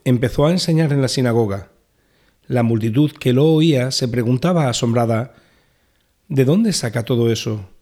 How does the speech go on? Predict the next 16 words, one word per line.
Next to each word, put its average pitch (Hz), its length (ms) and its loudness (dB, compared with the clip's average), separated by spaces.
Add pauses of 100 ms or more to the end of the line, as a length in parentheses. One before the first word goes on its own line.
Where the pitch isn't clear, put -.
(460)
¿Qué - 120 -6
sabiduría 127 680 2
es 113 180 -2
esa 123 260 -2
que 120 120 -2
le 120 120 2
ha 113 80 0
sido 113 300 0
dada? 120 440 -4 (640)
¿Y 151 180 2
esos 226 240 -4
milagros 170 520 0
que 139 140 -4
realizan 127 320 -2
sus 120 200 -4
manos? 117 480 -2